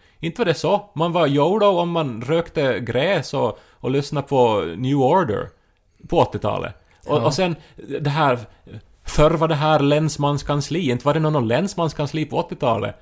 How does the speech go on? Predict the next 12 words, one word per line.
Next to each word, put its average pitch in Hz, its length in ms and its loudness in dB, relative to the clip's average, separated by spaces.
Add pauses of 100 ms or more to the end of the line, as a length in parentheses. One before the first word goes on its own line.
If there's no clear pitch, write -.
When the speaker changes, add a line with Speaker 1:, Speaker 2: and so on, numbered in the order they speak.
(500)
Speaker 1:
Det 135 120 -2
här 165 200 2
låten 180 520 2
bygger 180 420 0
på 151 160 -2
missförståndet 135 920 0 (380)
att, - 400 -4 (360)
eh, - 60 -20 (380)
det 143 240 2
är 139 60 2
liksom 139 460 2 (300)
deras 131 540 -2